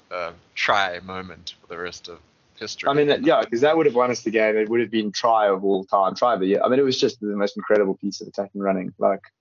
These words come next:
Speaker 1: Yeah.
Speaker 2: I mean, as, as, to be fair, as was his try in the first half, that dummy, like, in the tackle, <laughs> like,
Speaker 1: It just threw,
Speaker 2: Yes.
Speaker 1: like,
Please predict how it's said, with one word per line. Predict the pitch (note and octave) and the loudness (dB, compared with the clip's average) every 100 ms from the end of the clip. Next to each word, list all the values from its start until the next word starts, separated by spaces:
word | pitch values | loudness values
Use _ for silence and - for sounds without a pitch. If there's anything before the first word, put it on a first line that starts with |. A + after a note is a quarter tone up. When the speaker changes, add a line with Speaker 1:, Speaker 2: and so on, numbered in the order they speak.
| _ _ _ - | _ _ _ -20
Speaker 1:
Yeah. | F2 E2 | -6 0
Speaker 2:
I | |
mean, | B2+ C#3+ | 4 4
as, | C#3+ - F#3+ | 4 4 4
as, | - E3+ E3 | 2 2 2
to | - | 2
be | E3 | 2
fair, | D#3 D3 B2 | 4 2 4
as | G2 B2+ | 2 2
was | C3 | 0
his | G#2+ G#2+ | 0 0
try | A#2 | 2
in | G#2 | 2
the | |
first | G2+ B2 A2 | 0 -2 -2
half, | F#2+ | 0
that | C3 - | -2 0
dummy, | B2 C#3 C3+ A2+ | 0 2 0 2
like, | A2 A2 | 0 0
in | C#3 C3+ | 0 0
the | A2+ | 0
tackle, | - C3+ - F#2 - _ _ _ | 0 0 0 -4 -4 _ _ _
<laughs> | _ _ | _ _
like, | A#2 A2+ E3 - - - _ _ _ - - - | -4 0 0 0 -4 -10 _ _ _ -20 -18 -14
Speaker 1:
It | |
just | - B2 - | -10 -10 -2
threw, | E3 C#3+ | 0 2
Speaker 2:
Yes. | C#3 B2 | 0 0
Speaker 1:
like, | B2 A#2 | -2 -2